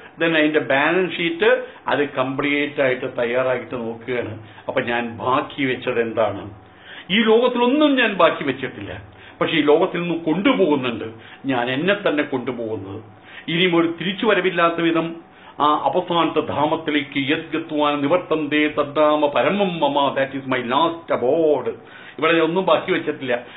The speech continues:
ഇനി ഇവിടെ തിരിച്ചു വന്നിട്ട് വേണം അതും കൂടി ഒന്ന് കംപ്ലീറ്റ് ചെയ്യാൻ എന്നുള്ള പോലെ. അപ്പൊ balance ഷീറ്റിൽ എന്താണ്? വരവുക നൂറുക,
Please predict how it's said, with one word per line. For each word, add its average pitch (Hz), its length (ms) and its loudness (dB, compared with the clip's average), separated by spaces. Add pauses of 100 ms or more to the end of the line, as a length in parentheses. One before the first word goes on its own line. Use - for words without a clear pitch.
(100)
ഇനി 165 280 2 (200)
ഇവിടെ 156 220 2 (120)
തിരിച്ചു 151 260 0
വന്നിട്ട് 165 340 2
വേണം 151 300 0
അതും 175 300 0
കൂടി 247 200 4
ഒന്ന് 160 140 4
കംപ്ലീറ്റ് 147 420 0
ചെയ്യാൻ 147 340 0 (140)
എന്നുള്ള 139 300 -4
പോലെ. 135 440 2 (240)
അപ്പൊ 139 140 0
balance 147 540 0
ഷീറ്റിൽ 156 280 -2
എന്താണ്? 143 440 2 (340)
വരവുക 160 600 2 (440)
നൂറുക, 160 880 2